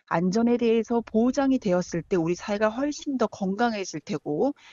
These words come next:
그리고 미리미리 범죄나 이런 부분에 대해서 예방을 하고 정책을 기반으로 지원한다면 우리 사회가 서로서로 편안하고 배려하는 사회가 될 것이라고 생각됩니다.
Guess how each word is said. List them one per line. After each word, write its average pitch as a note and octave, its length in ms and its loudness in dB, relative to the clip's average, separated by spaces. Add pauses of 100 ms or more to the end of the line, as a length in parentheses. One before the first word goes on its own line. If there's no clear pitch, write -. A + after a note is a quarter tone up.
(180)
그리고 G#3+ 460 2
미리미리 A3 600 2
범죄나 F3 520 -2
이런 E3 180 0
부분에 D#3+ 320 -2
대해서 D#3 380 -4
예방을 A3 480 0
하고 G3+ 400 2 (480)
정책을 C4 560 0
기반으로 A#3+ 680 2
지원한다면 F#3 960 0 (380)
우리 F#3+ 180 0
사회가 G#3+ 540 2
서로서로 C4 640 -2
편안하고 A3+ 800 2 (420)
배려하는 G3 480 2
사회가 F3 320 -2
될 E3+ 140 -2
것이라고 E3+ 360 -4
생각됩니다. E3 920 -4